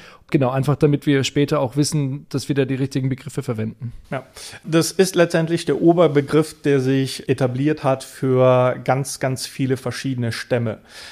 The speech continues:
Speaker 2: Wenn man sich das rückwirkend anschaut, dann sind die Menschen, die jetzt seit nahezu tausend Jahren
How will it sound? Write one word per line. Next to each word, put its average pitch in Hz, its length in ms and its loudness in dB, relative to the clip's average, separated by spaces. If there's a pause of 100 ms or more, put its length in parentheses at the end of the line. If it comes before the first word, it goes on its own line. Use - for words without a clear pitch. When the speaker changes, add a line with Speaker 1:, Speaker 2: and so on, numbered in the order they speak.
(140)
Speaker 2:
Wenn 135 140 2
man 139 100 0
sich 131 160 -2
das 127 300 -2
rückwirkend 131 640 0
anschaut, 139 760 0
dann 127 1120 -2
sind 131 640 -2
die 127 300 -8
Menschen, 131 400 -2
die 120 160 -4
jetzt - 460 -6
seit - 480 -6 (540)
nahezu 120 520 -2
tausend 131 480 2
Jahren 131 340 4